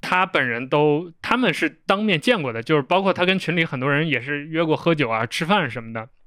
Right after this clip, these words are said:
包括这些所谓相对跟他更熟一点的人都无法分辨到底哪个是他，哪个不是他。就是，就也不知道这个小王他自己能否就是走到今天能分辨自己，我也不知道他现在还有没有在搞这些。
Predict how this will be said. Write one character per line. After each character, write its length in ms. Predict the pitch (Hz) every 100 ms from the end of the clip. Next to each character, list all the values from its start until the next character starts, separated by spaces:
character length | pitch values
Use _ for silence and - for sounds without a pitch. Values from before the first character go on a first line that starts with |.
| - _
包 160 | 190 208
括 100 | 196
这 120 | 165
些 360 | 180 185 190
所 200 | 180 -
谓 200 | 127 147 143 _ _ _
相 240 | - 185 208
对 80 |
跟 140 | 156 170
他 80 | 180
更 180 | 185
熟 220 | 135 113 143
一 40 |
点 200 | 165 127
的 100 | 123
人 160 | 123 131
都 140 | 143
无 340 | 139 127 143
法 220 | 170 143 123
分 260 | 147 143
辨 220 | 147 139
到 160 | 131 135
底 160 | 127 127
哪 300 | 139 123 107
个 100 | 120
是 140 | 147
他， 160 | 131 131
哪 180 | 123
个 80 | 110
不 160 | 117 120
是 160 | -
他。 220 | 143 117 107 - - - - - -
就 140 | - 139
是， 560 | 143 135 127 127 123 -
就 260 | 175 165
也 240 | 165 151 139
不 120 | 139
知 60 | 180
道 80 |
这 80 | 175
个 60 | 175
小 180 | - 120
王 180 | 123
他 140 | 143 160
自 220 | - 190
己 160 | 135 113
能 260 | 110 135
否 400 | 147 131 110 113 - _ _
就 120 | -
是 100 | 120
走 180 | 131 123
到 120 | 120
今 180 | 123 147
天 180 | 139 139
能 160 | 120 131
分 220 | 151 151
辨 200 | 151 131
自 160 | -
己， 240 | 120 117 113
我 180 | 120 131
也 60 |
不 120 | 127
知 60 | 151
道 120 | 156
他 200 | 139 156
现 220 | 156 175
在 120 | 165 160
还 140 | 135
有 140 | 135
没 100 | 117
有 80 | 131
在 120 | 135 143
搞 200 | 113 107
这 120 | 120
些。 260 | - 120